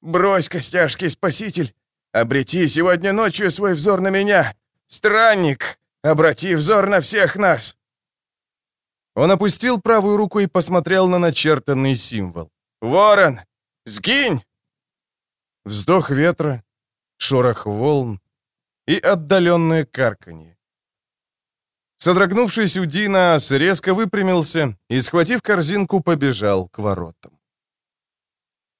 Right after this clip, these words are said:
Королевская палата представляла собой громадный круглый зал. Потолочные балки из черного дерева терялись в дымке.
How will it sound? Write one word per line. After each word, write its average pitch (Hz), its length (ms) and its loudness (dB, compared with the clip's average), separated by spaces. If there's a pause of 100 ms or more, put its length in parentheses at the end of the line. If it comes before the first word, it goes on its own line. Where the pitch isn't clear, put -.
(1900)
Королевская 180 560 2
палата 185 460 2
представляла 165 680 0
собой 160 340 0
громадный 147 680 0
круглый 143 440 -2
зал. 110 360 -2 (400)
Потолочные 196 640 0
балки 185 400 0
из 156 240 0
черного 147 480 0
дерева 139 360 0
терялись 127 520 -2
в 110 140 -8
дымке. 110 420 -10